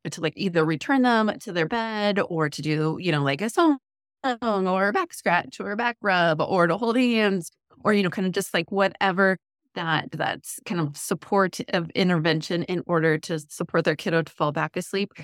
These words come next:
But that can also be super disruptive for the parent's sleep. Um, and,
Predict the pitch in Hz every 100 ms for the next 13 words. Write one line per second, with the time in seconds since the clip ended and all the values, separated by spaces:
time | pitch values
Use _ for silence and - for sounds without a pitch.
0 | - - 214 269 - 269 233 - 214 196
1 | 214 208 190 185 185 - 175 - - 160
2 | 156 175 165 208 202 185 - 202 185 175
3 | _ _ _ _ 190 151 143 131 151 -
4 | 180